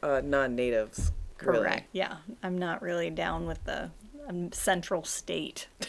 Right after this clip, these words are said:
Speaker 2: You know?
Speaker 1: Yeah.
Speaker 2: <laughs> I'm not
Speaker 1: I don't think I've been, is Orlando in the central state?
Speaker 2: It is. It's closer inland than, it's about an hour and a half away from the beach.
Speaker 1: Yeah, I, I've never been there. Never
Speaker 2: Hmm.
Speaker 1: been to Walt Disney World.
Speaker 2: Mm, well, you're not missing much.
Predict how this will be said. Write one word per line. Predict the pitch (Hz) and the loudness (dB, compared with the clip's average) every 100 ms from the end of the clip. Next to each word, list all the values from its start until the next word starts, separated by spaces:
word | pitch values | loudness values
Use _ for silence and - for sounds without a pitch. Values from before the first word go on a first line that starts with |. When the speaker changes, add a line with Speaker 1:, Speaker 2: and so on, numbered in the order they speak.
| - - - - - - - - - - | -10 -18 -20 -18 -18 -10 -8 -6 -2 4
Speaker 2:
You | 247 254 | 8 8
know? | 214 208 - | 8 8 8
Speaker 1:
Yeah. | - 147 294 - | 8 10 10 8
Speaker 2:
<laughs> | - | 6
I'm | 247 | 4
not | 247 - | 6 12
Speaker 1:
I | 247 | 12
don't | 349 | 12
think | 403 294 | 8 8
I've | 214 151 - | 6 6 6
been, | 156 165 208 190 - - | 8 8 6 0 -2 0
is | 208 - - | 0 4 8
Orlando | 208 214 208 240 240 | 8 8 6 6 4
in | 240 | 4
the | 220 | 0
central | - 196 202 | 2 2 0
state? | 202 190 202 - - | -2 0 0 -2 -2
Speaker 2:
It | 196 190 | 4 6
is. | 226 170 - | 6 4 0
It's | 160 | -8
closer | - - 190 180 180 | -6 2 2 2 0
inland | 175 170 170 165 170 | 0 -2 -2 -2 -2
than, | 165 170 185 170 302 | -2 -2 -4 -8 -2
it's | 202 208 - | 0 0 6
about | 320 294 240 - | 8 8 6 0
an | 190 | 4
hour | 180 180 175 | 6 6 2
and | 170 | 0
a | |
half | 165 165 175 | -2 -4 -4
away | 170 | -4
from | 165 180 | -4 -8
the | - | -8
beach. | 180 170 175 - - - | -4 -4 -4 -6 -8 -8
Speaker 1:
Yeah, | 180 170 156 160 | -6 -6 -6 -8
I, | 190 233 - - - - - | -6 -6 -8 -12 -16 -16 -12
I've | 165 | -8
never | 170 170 | -6 -4
been | 160 156 | -4 -6
there. | 147 160 - | -8 -10 -6
Never | 165 | -4
Speaker 2:
Hmm. | 539 | 0
Speaker 1:
been | 220 | -2
to | 147 | -2
Walt | 147 - | -6 -6
Disney | 143 143 | -10 -8
World. | 143 143 147 254 | -6 -6 -6 -8
Speaker 2:
Mm, | 262 226 - | -8 -8 -10
well, | 180 185 190 | -12 -12 -10
you're | 180 | -8
not | 170 | -6
missing | 185 - 170 | -8 -6 -6
much. | 170 - | -6 -8